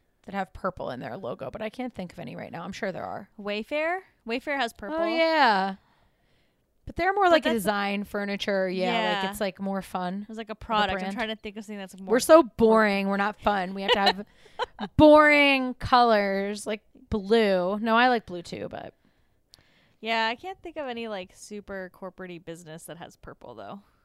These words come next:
Speaker 1: That's true.
Speaker 2: Off the
Speaker 1: That's
Speaker 2: top
Speaker 1: a
Speaker 2: of my
Speaker 1: good
Speaker 2: head,
Speaker 1: thought.
Speaker 2: at
Speaker 1: If anyone
Speaker 2: least.
Speaker 1: think, if anyone can think of any out there and prove us wrong about the power of purple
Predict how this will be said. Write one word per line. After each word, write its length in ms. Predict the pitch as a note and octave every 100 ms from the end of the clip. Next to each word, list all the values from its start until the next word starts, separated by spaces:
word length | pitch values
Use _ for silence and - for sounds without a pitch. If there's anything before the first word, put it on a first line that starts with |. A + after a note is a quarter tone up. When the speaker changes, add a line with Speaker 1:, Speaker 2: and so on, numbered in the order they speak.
| _ _ _ _ -
Speaker 1:
That's 340 | G#3 A3+ -
true. 420 | - B3 F3+ G3 G3
Speaker 2:
Off 120 | F#3+
the 40 | A#3
Speaker 1:
That's 80 |
Speaker 2:
top 80 | G#3
Speaker 1:
a 40 | A3+
Speaker 2:
of 40 |
my 40 | B3+
Speaker 1:
good 60 |
Speaker 2:
head, 60 | A3
Speaker 1:
thought. 160 | B3 F3+
Speaker 2:
at 40 |
Speaker 1:
If 80 | F#3+
anyone 340 | D4+ G#4 F#4+
Speaker 2:
least. 140 | D#4+ -
Speaker 1:
think, 220 | E4 E4 _
if 140 | A#3
anyone 280 | A3 B3+ C#4+
can 140 | C4 A#3+
think 200 | C4 A#3
of 80 | F3
any 200 | F3 E3+
out 180 | F3
there 340 | F3+ F3 F3 F#3 _ _ - _ _ -
and 100 | F#3
prove 240 | - G#3+ G#3+
us 180 | G3+
wrong 540 | A3+ G3+ E3+ E3+ F3 G#3+
about 440 | F#3 E3+ F3 E3+ -
the 400 | F#3 F3 F3 F3+ _ _ - _ _ _ _ _ _ - _
power 440 | - G3 F#3 F3+
of 120 | F3 -
purple 580 | G#3 G3 E3 E3 F#3